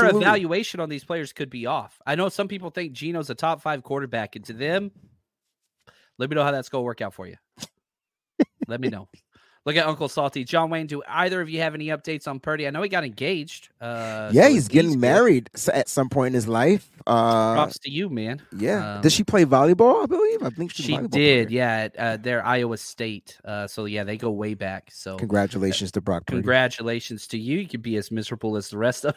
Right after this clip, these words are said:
Speaker 2: us. <laughs> Love you, wife.
Speaker 1: Enjoy,
Speaker 2: She's
Speaker 1: enjoy
Speaker 2: the
Speaker 1: the
Speaker 2: best.
Speaker 1: first. Enjoy.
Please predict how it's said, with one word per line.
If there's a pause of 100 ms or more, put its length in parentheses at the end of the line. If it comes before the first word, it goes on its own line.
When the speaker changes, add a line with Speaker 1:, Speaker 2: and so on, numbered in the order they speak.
Speaker 2:
us. (240)
<laughs>
Love
you,
wife.
Speaker 1:
Enjoy,
Speaker 2:
She's
Speaker 1:
enjoy
Speaker 2:
the
Speaker 1:
the
Speaker 2:
best.
Speaker 1:
first. (800)
Enjoy.